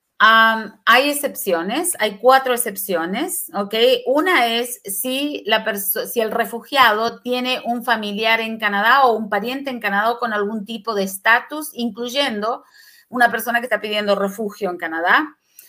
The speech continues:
Después tenés la excepción de un, a un joven de menor de dieciocho años. Ellos pueden cruzar y pedir refugio por tierra. Tenemos la excepción de personas que vienen de países que no requieren visa para venir a Canadá, como en, en el caso nuestro son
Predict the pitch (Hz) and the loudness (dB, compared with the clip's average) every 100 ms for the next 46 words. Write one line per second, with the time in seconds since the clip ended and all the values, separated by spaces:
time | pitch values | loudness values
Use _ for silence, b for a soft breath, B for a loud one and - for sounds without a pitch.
0 | b b _ 240 240 269 294 - 262 285 | b b _ 4 4 2 2 2 0 2
1 | 269 240 233 240 - 277 269 240 240 233 | 2 2 0 -6 -2 -2 2 0 0 -4
2 | 233 233 220 226 - 254 254 294 339 269 | -4 -4 -6 -6 2 4 4 2 0 -4
3 | 208 226 196 196 208 220 220 233 240 233 | -2 -2 -2 -8 -6 -4 0 2 0 -2
4 | 247 220 269 220 185 196 226 349 - 415 | -4 -2 2 4 4 2 -2 -4 -4 -2
5 | 226 220 214 226 214 208 190 196 208 233 | -2 -2 -6 -4 -4 -4 -4 0 2 2
6 | 262 202 196 190 190 196 196 240 339 - | 0 0 0 -2 -4 -6 -2 0 0 -2
7 | - 202 190 165 170 240 311 B B B | -6 -8 -2 -2 0 -2 -2 B B B
8 | B - 262 285 277 254 247 226 196 - | B -2 0 2 2 0 0 -6 -6 -2
9 | 349 381 269 226 - 262 285 233 226 247 | -2 0 -2 -2 -4 -4 -4 -6 -6 -4
10 | 226 196 202 214 247 294 285 208 214 247 | -6 0 0 0 -4 -8 -8 -6 -2 -2
11 | 254 240 240 233 214 208 196 254 262 - | -2 -6 -4 -4 -2 -4 -4 -4 -4 -2
12 | 180 185 247 339 220 190 202 226 226 220 | 2 4 2 2 0 0 -2 -2 -2 0
13 | 202 180 185 233 240 208 208 208 196 196 | -2 2 2 2 -2 -4 -4 -4 -4 -4
14 | 196 226 233 233 208 220 233 233 202 208 | -2 -2 -2 -4 -6 -8 -8 -4 -2 -4